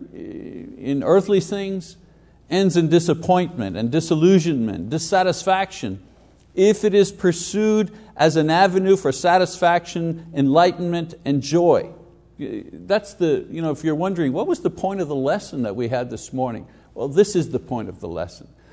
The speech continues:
Pleasure is not wrong in itself. God has created us as beings to be able to experience pleasure.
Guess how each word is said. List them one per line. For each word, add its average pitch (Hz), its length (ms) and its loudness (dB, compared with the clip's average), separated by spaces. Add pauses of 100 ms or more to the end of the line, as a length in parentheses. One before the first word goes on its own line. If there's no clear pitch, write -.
(340)
Pleasure 214 460 2
is 170 180 2
not 175 260 -6
wrong 185 300 -2
in 180 80 -6
itself. 185 680 -6 (120)
God 165 240 -4
has 165 120 -6
created 170 520 0
us 170 160 -4
as 135 120 -2
beings 165 560 -6 (380)
to 156 120 -4
be 160 420 -2
able 175 160 2
to 175 100 -2
experience 196 640 -6
pleasure. - 460 -6